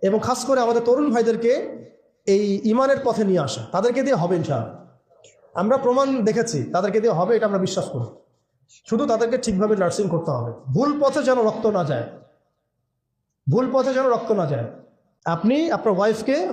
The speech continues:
ফোনে গোপনে কি বলতেছেন, ওইটা তারা রেকর্ড করতেছে। আমি তো বলছিলাম যে, মানে, আমাদেরকে এইভাবে মনিটর করা হতো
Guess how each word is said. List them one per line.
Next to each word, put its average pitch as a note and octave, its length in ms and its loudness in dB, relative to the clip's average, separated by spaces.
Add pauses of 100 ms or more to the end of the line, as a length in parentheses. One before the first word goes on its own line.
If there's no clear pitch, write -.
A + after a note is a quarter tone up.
(120)
ফোনে A3+ 260 4
গোপনে A3 420 2
কি C#4+ 140 0
বলতেছেন, G3 480 2 (420)
ওইটা G3+ 140 4
তারা G3 180 2
রেকর্ড F#3 220 0
করতেছে। C#3+ 320 -2 (680)
আমি G3 120 0
তো A#3 80 4
বলছিলাম B3 400 0
যে, G3+ 280 0 (800)
মানে, E3+ 540 0
আমাদেরকে A3 340 2
এইভাবে B3+ 260 2
মনিটর D4 340 2
করা A#3+ 160 0
হতো F3+ 260 0